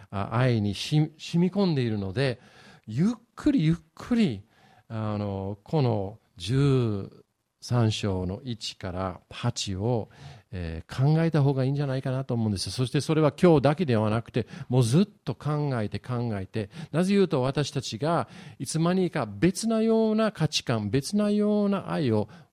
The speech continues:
受け入れてしまってるんですね。あの、私が今、あの、古い車とかバイクを修理する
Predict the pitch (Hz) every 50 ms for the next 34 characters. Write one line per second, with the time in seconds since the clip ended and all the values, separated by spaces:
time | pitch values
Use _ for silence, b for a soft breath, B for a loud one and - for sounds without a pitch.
0 | _ _ _ _ _ - 135 - 175 170 170 175 180 - - 165 170 170 151 -
1 | 156 143 - - - 160 151 151 147 _ - 147 131 120 101 92 - - 131 127
2 | 131 b b b b b b b b b b b _ - 117 117 120 117 117 113
3 | 110 110 110 110 110 - - - - 135 135 147 131 - 139 135 120 131 135 139
4 | 131 123 104 b b b b b b b - 110 104 101 101 101 98 104 107 -
5 | - 156 156 156 156 139 - 175 170 160 160 143 120 - 107 - - 113 107 101
6 | 95 95 123 131 131 127 - 107 101 90 - 127 127 117 117 - - 135 120 123
7 | 117 110 - -